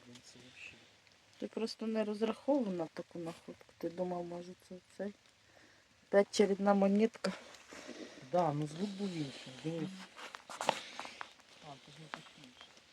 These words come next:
Speaker 2: А, ну так.
Speaker 1: Звук такий бум-бум-бум.
Speaker 2: Все?
Speaker 1: Не високий, а низький.
Speaker 2: Все?
Speaker 1: Да, все. Так, у нас отут, а, двадцять фільмів,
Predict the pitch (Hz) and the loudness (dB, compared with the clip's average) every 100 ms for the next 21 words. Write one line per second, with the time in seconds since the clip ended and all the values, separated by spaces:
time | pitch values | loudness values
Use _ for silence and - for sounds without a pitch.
0 | - - - - - - - - _ _ | -20 -20 -20 -20 -20 -20 -20 -20 _ _
1 | _ - 190 185 185 190 196 185 175 170 | _ -4 0 0 -2 -4 -4 0 2 0
2 | - - - 156 170 156 135 160 151 156 | -6 -16 -16 -14 -8 -8 -8 -8 -6 -6
3 | 147 151 147 135 - - - 220 - - | -6 -6 -8 -8 -20 -20 -20 -20 -20 -20
4 | - - - _ - - - - - _ | -20 -20 -20 _ -20 -20 -20 -20 -20 _
5 | - - 151 156 - 202 208 143 139 139 | -4 -2 0 -4 -8 -10 -10 -12 -14 -16
6 | 139 - - - - - - 156 147 147 | -18 -20 -20 -20 -20 -10 -6 -4 -6 -18
7 | - - 143 _ _ _ - _ _ - | -20 -20 -20 _ _ _ -20 _ _ -20
8 | - - - - - 185 156 - 175 190 | -8 -8 -8 -14 -12 -12 -12 -16 -12 -10
9 | 208 202 - 175 208 196 190 185 175 - | -8 -10 -16 -16 -14 -12 -12 -14 -14 -20
10 | - - - _ - 143 139 165 202 185 | -20 -20 -20 _ -20 -20 -20 -12 -12 -12
11 | 160 - - 165 156 | -18 -20 -20 -18 -16